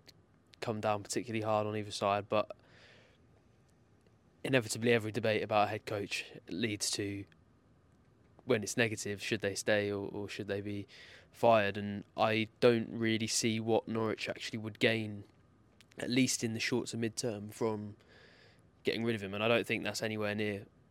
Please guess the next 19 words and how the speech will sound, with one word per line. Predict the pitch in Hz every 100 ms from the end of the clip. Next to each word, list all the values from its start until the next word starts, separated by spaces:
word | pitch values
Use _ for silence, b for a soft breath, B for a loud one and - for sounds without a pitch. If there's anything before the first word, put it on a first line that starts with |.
| -
happening | - 120 - 107
at | 101
the | 104
moment. | 104 113 98 95 - -
You | 110
know, | 95 95
I | -
think | - -
we're | 98 95 - _ _ _ _ -
at | -
least | 117 104 - - - _ - _ - - -
several | - - 113 104 98
weeks | 104 -
away | 107 101
from | 101 110
that, | 98 -
to | -
be | 113
honest. | 107 101 - -